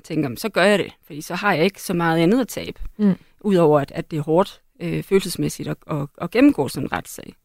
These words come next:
Speaker 2: Ja.
Speaker 1: Men så er der i hvert fald ikke den økonomiske del i det. Øhm, fordi det er helt klart en, et, et vigtigt parameter i det her. Det er det.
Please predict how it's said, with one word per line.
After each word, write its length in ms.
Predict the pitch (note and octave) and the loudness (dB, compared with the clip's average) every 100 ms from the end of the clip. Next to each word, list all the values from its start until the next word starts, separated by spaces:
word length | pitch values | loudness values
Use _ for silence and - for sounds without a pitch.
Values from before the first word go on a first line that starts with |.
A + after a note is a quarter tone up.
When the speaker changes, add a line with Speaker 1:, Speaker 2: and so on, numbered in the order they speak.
| _ G#3 | _ 0
Speaker 2:
Ja. 160 | F#3+ - _ - | 0 -2 _ -12
Speaker 1:
Men 100 | - | -2
så 80 | |
er 40 | G#3+ | 2
der 60 | |
i 20 | F#3+ | 2
hvert 100 | G3 | 4
fald 100 | G3 | 2
ikke 120 | - | 2
den 160 | F3 | 0
økonomiske 520 | E3 F3+ A3 A3 E3+ - | 0 0 2 2 0 -4
del 280 | D3 C#3 | -4 -4
i 40 | - | -8
det. 160 | - - - - _ _ - | -14 -18 -20 -20 _ _ -4
Øhm, 600 | - D#3+ C#3+ C#3+ C#3+ D3 D#3 _ _ _ | 2 4 4 2 0 -4 -8 _ _ _
fordi 220 | G3+ G3 | -10 -8
det 180 | G#3 A3 | 0 4
er 100 | G3+ | 4
helt 360 | G3+ G#3 A3+ - | 2 -2 -4 -4
klart 340 | - E3 - - | -2 -2 -2 -4
en, 140 | D#3+ | -4
et, 320 | E3 - - - _ - | -4 -10 -16 -20 _ -8
et 140 | F3 | 0
vigtigt 280 | E3+ - - | 0 0 -6
parameter 380 | - D3+ D3 - | -2 -2 -2 -6
i 40 | |
det 140 | - F3 | -10 -8
her. 140 | F3 | -8
Det 200 | F3+ E3+ | -4 0
er 60 | |
det. 120 | D#3+ | 0